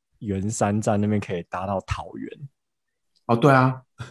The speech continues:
Speaker 1: 啊。
Speaker 2: 你不知道。<laughs> 你太少，你太少去外县市。
Speaker 1: 没有，我因为
Speaker 2: 而且我听你这样讲，
Speaker 1: 嗯。
Speaker 2: 我才知道原来你把公车跟客运分得很清楚。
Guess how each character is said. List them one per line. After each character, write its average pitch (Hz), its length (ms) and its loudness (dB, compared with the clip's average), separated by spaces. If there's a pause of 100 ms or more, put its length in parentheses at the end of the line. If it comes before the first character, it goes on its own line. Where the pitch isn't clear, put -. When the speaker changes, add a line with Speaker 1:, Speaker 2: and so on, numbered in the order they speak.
(160)
Speaker 1:
啊。 92 280 -8
Speaker 2:
你 131 80 6
不 131 100 8
知 208 140 2
道。 208 320 8
<laughs> - 440 2
你 220 1120 6
太 - 120 6
少， 147 260 8
你 123 80 2
太 165 140 6
少 139 160 4
去 143 120 4
外 131 200 6
县 120 160 0
市。 - 180 -12 (580)
Speaker 1:
没 180 120 6
有， 185 100 12
我 185 120 12
因 214 60 12
为 226 40 10
Speaker 2:
而 233 80 8
且 185 240 4 (240)
我 151 100 2
听 151 200 10
你 165 100 10
这 165 80 8
样 208 100 10
讲， 151 140 6
Speaker 1:
嗯。 110 40 4
Speaker 2:
我 117 40 4
才 123 80 6
知 123 60 2
道 151 120 8
原 143 140 6
来 143 100 6
你 120 120 4
把 104 240 0
公 113 320 -2
车 117 200 -2
跟 107 220 -2
客 117 260 4
运 104 420 -2
分 147 280 6
得 117 160 10
很 90 140 2
清 117 280 2
楚。 - 200 -8